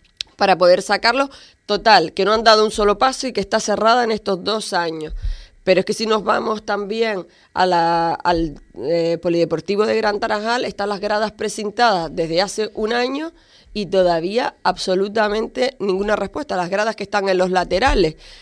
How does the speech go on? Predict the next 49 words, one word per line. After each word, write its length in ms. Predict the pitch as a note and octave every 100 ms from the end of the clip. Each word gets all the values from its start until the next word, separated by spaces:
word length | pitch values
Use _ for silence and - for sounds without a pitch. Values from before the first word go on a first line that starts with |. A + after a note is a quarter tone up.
| - _ -
y 140 | A3
todavía 540 | F3 G3 A3 - A#3+ A#3
no 260 | A3+ B3
se 240 | A#3+ G#3 G#3+
ha 140 | A#3
ejecutado 640 | A3 F#3+ F#3+ E3+ G#3+ G#3+ -
esa 360 | G3+ G#3 A3
obra. 260 | C4+ F#3 D3+ -
Es 80 | -
verdad 220 | F3+ B3+
que 80 | B3+
le 100 | A3
puede 200 | A3+ A#3+
pasar 260 | A3+ A#3+ A#3
a 80 | G#3
cualquiera. 560 | A3 G#3 C4 A3 E3 -
Oye, 380 | G#3 F#3+ E3+ -
hay 180 | F#3 F#3+
un 60 |
informe 380 | F3+ F#3+ F3+ G3
técnico 480 | G3 C4 C#4 C4 A#3
que 40 | G3
dice, 120 | G3+
"Oye, 180 | G3+ F3+ -
las 260 | F#3 F#3 E3+
gradas 300 | F3 G#3+ A3
presentan 400 | G#3 G3+ G3 G3+
un 120 | G3+
deterioro", 640 | G3+ G3 G#3 A3+ B3+ D4+ E4 _ _ _ _ -
se 180 | - F#3
cierran. 460 | - G3 D#3+ C#3+ - _ -
Pero 180 | D3+
después 300 | D#3 F3+ E3+
tú 100 | - F#3
tienes 260 | C#4+ E4+
que 100 | -
buscar 260 | A3+ G3 G3+
la 120 | F3+
solución 440 | F3+ F3+ F3 G3 F#3
y 60 |
hacer 260 | F3+ - F3+
la 200 | E3+ E3+
obra. 280 | C#4 C4 A3+ - - -
Pero 140 | - E3+
es 60 |
que 160 | - G3
lleva 380 | A3+ A3+ D#3+ -
en 180 | F3+ E3+
julio 460 | - D4+ E4 F#4+